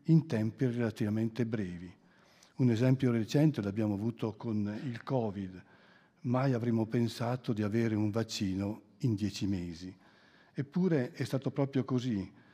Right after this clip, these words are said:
grazie ai risultati di studi che duravano da anni, traslocati da un campo all'altro della ricerca.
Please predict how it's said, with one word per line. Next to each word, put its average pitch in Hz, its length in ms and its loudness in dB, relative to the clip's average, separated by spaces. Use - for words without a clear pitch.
grazie 139 440 2
ai 120 80 2
risultati 120 640 -2
di 113 100 0
studi 147 400 -2
che 117 140 -2
duravano 120 420 2
da 107 180 0
anni, 104 520 -2
traslocati 131 960 -4
da 120 120 -2
un 135 140 2
campo 110 440 -2
all'altro 110 420 -4
della 101 220 -6
ricerca. 101 520 -10